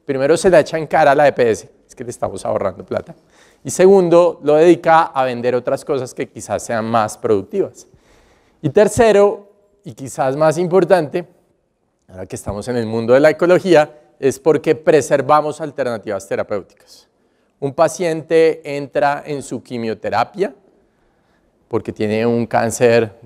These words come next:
de lo que sea, una leucemia, un linfoma, y en su primera neutropenia febril tiene un productor de carbapenemasas.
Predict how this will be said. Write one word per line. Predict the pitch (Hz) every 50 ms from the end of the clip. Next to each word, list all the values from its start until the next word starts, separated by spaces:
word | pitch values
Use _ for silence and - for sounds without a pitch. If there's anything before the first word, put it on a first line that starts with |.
| -
de | - 113 104
lo | 101 -
que | - 98
sea, | 95 - 123 135 160 185 196 175 - _ _
una | - 92
leucemia, | 90 95 92 - - 110 110 110 113 107
un | 107 101
linfoma, | 101 95 92 - - 120 117 117 117 107 110 - _ _ _ _ _ _ _ _ _ _ _ _ _ _ _
y | - 139 139 151
en | 151 151
su | - - 175 156 139
primera | 151 151 151 151 151 160 170 175
neutropenia | 185 190 180 - - 143 147 147 143 143 151
febril | 147 170 156 143 143 170 185 180
tiene | - _ - 160 147 131 131 139 143
un | 143 143 139
productor | - 156 151 151 139 127 - 127 113 104
de | 113 110
carbapenemasas. | - 135 123 120 117 107 - - 101 95 95 98 95 90 - - - - - - -